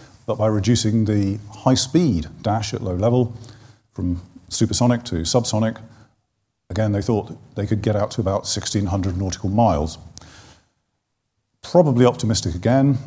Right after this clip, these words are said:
even without the excessive fuel burn at supersonic speed, but the F one eleven certainly had major drag problems. And did it ever really achieve its, uh, original brochure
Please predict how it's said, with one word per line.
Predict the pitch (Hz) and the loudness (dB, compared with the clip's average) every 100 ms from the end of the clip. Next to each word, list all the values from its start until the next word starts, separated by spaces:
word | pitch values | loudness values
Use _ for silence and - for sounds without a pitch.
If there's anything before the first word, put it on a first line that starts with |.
| - - - | -14 -18 -4
even | 104 98 95 | -2 0 0
without | 101 101 92 | 2 2 2
the | 90 90 90 | -2 -2 -4
excessive | - 90 101 90 - | -6 -4 -4 -4 0
fuel | 117 | 0
burn | 92 104 90 | 2 2 2
at | - - | -2 -6
supersonic | - 95 139 120 | -4 0 0 0
speed, | - 92 107 107 - - _ _ _ | -2 -4 -4 -4 -12 -20 _ _ _
but | 110 | -4
the | 104 110 | -2 -2
F | 123 | 0
one | 110 | 0
eleven | 101 104 104 | 0 0 0
certainly | 101 98 | -2 0
had | 92 | 0
major | 104 120 117 85 | 4 6 4 2
drag | 110 104 104 | -2 -2 0
problems. | 92 80 78 - - - - - _ | -2 0 -4 -6 -12 -20 -20 -20 _
And | - 98 95 92 92 - - - _ - | -4 -2 0 -2 -4 -12 -20 -20 _ -12
did | - | -6
it | 107 | -2
ever | 127 123 | 0 2
really | 113 113 | 4 2
achieve | 104 - 120 | 0 0 0
its, | 110 - 113 | 0 -4 -2
uh, | 110 107 - - - | 0 -2 -4 -16 -14
original | 104 101 107 107 107 | -4 -2 0 0 -2
brochure | 107 110 113 120 107 | -2 -2 0 -2 -4